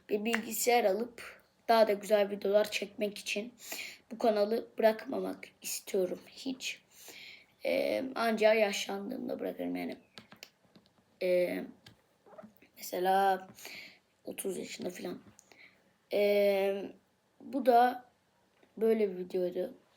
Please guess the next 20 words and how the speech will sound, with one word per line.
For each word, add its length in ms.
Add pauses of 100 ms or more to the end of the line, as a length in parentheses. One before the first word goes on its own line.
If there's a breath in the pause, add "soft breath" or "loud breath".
(760 soft breath)
Abone 320
olup 340
like 280
atmayı 320
unutmayın. 500
Kendimi 420
tanıttım. 580 (680 loud breath)
Ee, 380 (840)
bu 260
arada, 400 (2000 loud breath)
e, 80 (360)
yemek 440
tanıtım 540
videolarımı 680 (840 loud breath)
ya 100
evimde 520
ya 180
da 80
okulda 420
çekiyorum. 540